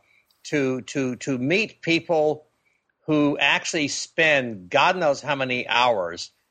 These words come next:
uh, people like, like Nick Stark, for example, uh, who's a high school student, uh, who managed to come over to Paris and meet us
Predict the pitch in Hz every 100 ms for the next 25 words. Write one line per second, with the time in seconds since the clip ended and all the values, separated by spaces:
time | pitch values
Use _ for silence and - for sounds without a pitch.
0 | - 117 101 - 160 139 123 120 117 -
1 | 120 113 - 117 - - 120 98 - 113
2 | 95 90 101 95 - 92 - _ _ -
3 | 113 107 101 98 113 113 113 131 190 -
4 | 120 95 - 107 90 85 - 104 92 90
5 | _ _ _ - 127 117 131 143 127 -
6 | - 135 127 120 110 - 110 120 123 -
7 | 98 110 127 123 117